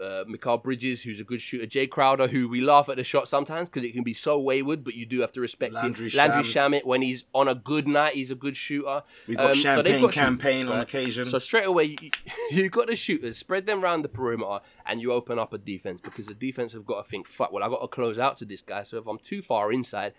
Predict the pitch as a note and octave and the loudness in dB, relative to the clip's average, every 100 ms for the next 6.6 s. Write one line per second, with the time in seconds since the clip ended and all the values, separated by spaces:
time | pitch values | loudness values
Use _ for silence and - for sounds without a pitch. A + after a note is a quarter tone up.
0 | _ B2 A2+ A#2+ G#2 G2+ G2 G2 G2+ - | _ -14 -6 -4 -2 -4 -6 -8 -10 -4
1 | D3+ - _ - B2 - G#2+ G#2 F#2 - | -4 -4 _ -6 -6 -4 -6 -4 -8 -10
2 | _ G#2 F2 - - A#2 - _ - - | _ -6 -6 -10 -4 -4 -4 _ -20 -6
3 | A#2 B2 _ - C3 D3+ F3 F3+ D#3 C3 | -4 -4 _ -4 0 2 2 0 -4 -4
4 | E3+ D#3 C#3 A#2 F#2+ - A#2+ A#2+ C3+ C3 | -6 -6 -4 -4 -6 -8 -8 -6 -4 -2
5 | C#3+ D3 - D3 B2+ A#2+ B2+ A#2+ C3 C3+ | -2 -4 -4 -2 0 0 0 0 -2 -2
6 | C3+ A#2 - - F#2 | -4 -4 -4 -8 -10